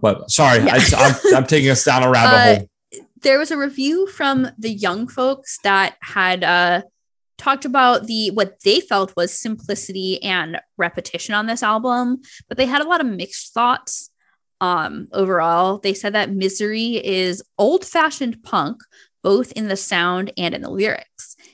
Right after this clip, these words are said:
Speaker 2: It seems to be one of the most original sounding on this album and even has a guitar solo.
Speaker 1: Um, yeah, I mean, this song definitely is probably one of the most original sounding on the album. I think I could agree with that.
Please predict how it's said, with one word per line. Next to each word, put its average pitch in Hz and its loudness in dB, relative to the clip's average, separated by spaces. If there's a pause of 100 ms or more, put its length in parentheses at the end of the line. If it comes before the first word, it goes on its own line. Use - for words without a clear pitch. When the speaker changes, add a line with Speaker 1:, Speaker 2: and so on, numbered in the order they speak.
(120)
Speaker 2:
It 196 -2
seems 220 -4
to - -8
be 311 -2
one 208 -2
of 196 -2
the 202 -6
most 170 -2
original 285 -2
sounding 226 -2
on 208 0
this 269 -2
album 160 -2
and 202 -2
even 196 -4
has - -6
a 208 -12
guitar 277 0
solo. - -4 (920)
Speaker 1:
Um, 131 4
yeah, 196 2
I 180 6
mean, 185 4 (1040)
this 185 4
song 208 8
definitely 131 4
is 120 4
probably 120 6
one 117 6
of 113 2
the 110 2
most 110 2
original 104 2
sounding 98 2
on 98 2
the 98 2
album. 98 0
I 120 0
think 131 2
I - -12
could 113 0
agree 104 4
with 98 2
that. 101 0